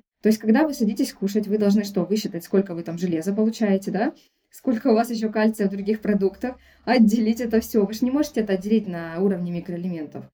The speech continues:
Поэтому эти все теории, они не нашли подтверждения. Когда-то давно, да, они были актуальны, их пытались продви-, продвинуть,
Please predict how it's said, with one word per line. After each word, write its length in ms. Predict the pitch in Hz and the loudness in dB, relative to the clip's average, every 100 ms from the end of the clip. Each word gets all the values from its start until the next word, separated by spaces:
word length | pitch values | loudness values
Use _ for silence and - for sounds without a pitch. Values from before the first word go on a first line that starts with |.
| - | -2
Поэтому 720 | 220 302 285 294 277 247 - | 0 4 2 4 2 0 0
эти 200 | 262 285 | -2 0
все 140 | 254 262 | -2 -4
теории, 380 | 247 277 330 226 | 0 2 2 2
они 180 | 220 | 2
не 120 | 247 240 | 0 -2
нашли 260 | 233 240 | -4 -6
подтверждения. 600 | 214 214 220 190 196 160 156 | -6 -4 -6 0 0 0 -6
Когда-то 380 | 190 220 381 254 | -6 0 0 0
давно, 360 | 202 202 190 | 0 0 -2
да, 160 | 170 226 | -2 0
они 160 | 220 196 | 2 2
были 200 | 196 180 | 2 0
актуальны, 580 | 170 - 233 320 277 254 202 | -4 -2 2 4 4 2 -2
их 120 | 196 | -8
пытались 360 | 196 185 165 - | -6 -4 -6 -8
продви-, 540 | - 180 185 277 254 | -6 -4 -2 -2 -2
продвинуть, 560 | 196 196 180 269 285 285 | -4 -4 0 2 2 -2